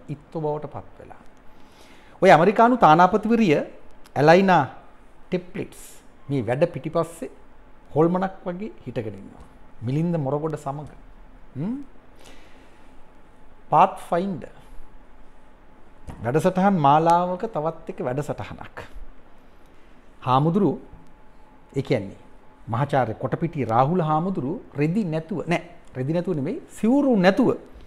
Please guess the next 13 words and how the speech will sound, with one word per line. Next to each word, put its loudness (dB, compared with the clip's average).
ඇමරිකාවට 4
කඩේ -12
යනවා. -18
කෝට්ටේ 8
ශ්‍රී 2
කල්යාණි 4
සමාග්‍රි 4
මහා 2
සංඝ -2
සභාවේ -4
අනුනායක -2
හිමි. -10
නිතර 0